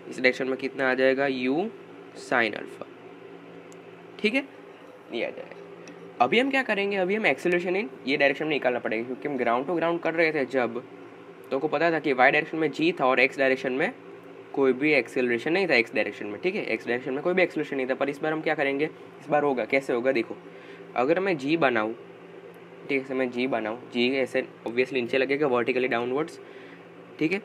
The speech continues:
तो ये इसके साथ मैं triangle बना देता हूँ, तो ninety degree होगा, तो ये कितना होगा, ninety minus beta हो जाएगा, simple। और इस direction में अगर मैं इसके perpendicular line खींचूँ, तो ये angle कितना हो जाएगा दोस्तों,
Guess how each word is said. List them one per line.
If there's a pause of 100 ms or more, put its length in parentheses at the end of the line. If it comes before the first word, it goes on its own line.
(440)
तो
ये
इसके
साथ (160)
मैं
triangle
बना
देता
हूँ,
तो
ninety (200)
degree
होगा, (240)
तो
ये
कितना
होगा,
ninety
minus
beta
हो
जाएगा, (260)
simple। (840)
और
इस
direction
में (400)
अगर
मैं
इसके
perpendicular
line
खींचूँ,
तो
ये
angle
कितना
हो
जाएगा
दोस्तों,